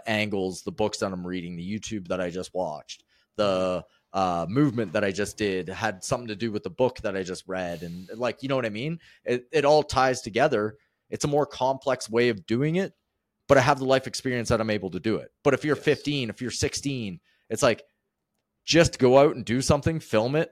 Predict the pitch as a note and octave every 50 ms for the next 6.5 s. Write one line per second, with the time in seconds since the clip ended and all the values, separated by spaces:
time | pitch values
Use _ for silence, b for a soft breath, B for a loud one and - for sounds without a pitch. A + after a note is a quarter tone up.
0 | _ _ - - A2 A2 - C#3 B2+ C3 C#3 C#3+ E3 E3+ - - _ _ - A#2+
1 | A2+ A2 A2 G#2+ - - A2+ A2 A2 G2+ G#2+ G2+ - - A2+ A#2 A2 - E2 C2+
2 | B1 - _ _ _ - - _ D#2+ F2+ A2 D3 G3 - - - C3+ A2+ G2 -
3 | - E3+ D#3+ B2 - C#3+ C#3 E3 F#3+ G3 F#3+ D#3+ F3 - - D#3 D#3+ E3 D3+ E3
4 | D3+ C#3 D3 D3+ D3+ C3+ A#2+ A#2+ B2+ D3+ D#3 C#3+ C3 G#2+ F#2+ B2+ C3 D3 D3 C#3
5 | C3+ A#2+ B2 B2+ A#2 G2 F#2 B2 C3+ C3+ B2 A2 G2+ - - C#3+ E3+ F3 C#3 A2
6 | A#2 A2 A2 A2 A2+ A2+ A#2+ C3 - -